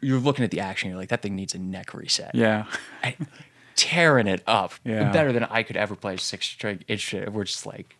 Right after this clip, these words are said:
Speaker 1: <laughs> jaws on the floor. That was,
Speaker 2: Do we
Speaker 1: that was quite a night. <laughs>
Speaker 2: Do we have to follow him?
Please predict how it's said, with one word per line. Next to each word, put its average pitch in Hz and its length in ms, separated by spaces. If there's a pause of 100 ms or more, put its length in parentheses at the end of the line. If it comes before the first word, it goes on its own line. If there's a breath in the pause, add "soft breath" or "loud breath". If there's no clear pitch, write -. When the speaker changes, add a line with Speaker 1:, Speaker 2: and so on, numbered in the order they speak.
(380)
Speaker 1:
<laughs> 466 400
jaws 127 420
on 113 300
the 104 80
floor. 110 560 (580 loud breath)
That 127 140
was, 127 100
Speaker 2:
Do 131 60
we 120 40
Speaker 1:
that 120 60
was 120 140
quite 113 240
a 98 60
night. 98 280 (360 loud breath)
<laughs> 605 360
Speaker 2:
Do 135 120
we 135 100
have 127 380
to 156 60
follow 156 320
him? 151 320